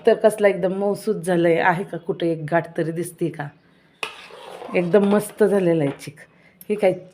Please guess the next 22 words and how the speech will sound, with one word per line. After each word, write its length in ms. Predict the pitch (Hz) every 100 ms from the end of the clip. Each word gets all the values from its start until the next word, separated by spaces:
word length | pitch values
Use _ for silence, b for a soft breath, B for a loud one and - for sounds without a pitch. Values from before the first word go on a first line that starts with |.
| -
कलर 220 | 208 202
चेंज 320 | - 208 185
व्हायला 200 | 190 165
लागलेला 400 | 160 139 139 135
आहे. 80 | 135 b b b b _
आपण 240 | 170 196 202
झाकून 340 | 214 214 220
ठेवून 180 | 214 220
असं 120 | 214 214
थोड्या, 220 | 233 214 208
थोड्या 180 | 214 208
वेळाने 160 | 202 202
बघितलं 420 | 196 226 220 180
ना 100 | 196 240 b b b b _ -
की 60 | 175
खाली 260 | 196 196 220
लागत 340 | 214 185 - -
पण 100 | 214
नाही, 160 | 208
करपत 360 | 202 214 208 196 -
पण 100 | 202
नाही. 140 | 220